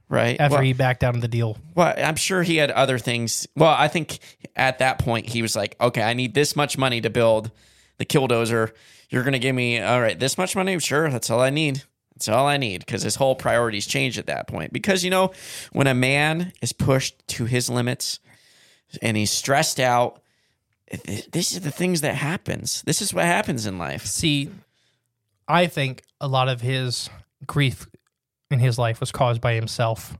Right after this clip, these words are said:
Speaker 2: for being petty. The first big thing was I do think he bought the land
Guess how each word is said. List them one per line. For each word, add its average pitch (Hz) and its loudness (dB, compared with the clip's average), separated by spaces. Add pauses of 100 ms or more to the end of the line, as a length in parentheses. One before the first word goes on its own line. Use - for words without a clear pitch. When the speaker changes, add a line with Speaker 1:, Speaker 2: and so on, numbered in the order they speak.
(280)
Speaker 2:
for 139 -2
being 120 4
petty. 113 -2 (440)
The 131 0
first 202 2
big 143 2
thing 117 -2 (540)
was 127 2
I 131 6
do 147 4
think 156 2
he 135 4
bought 123 4
the - -4
land 117 0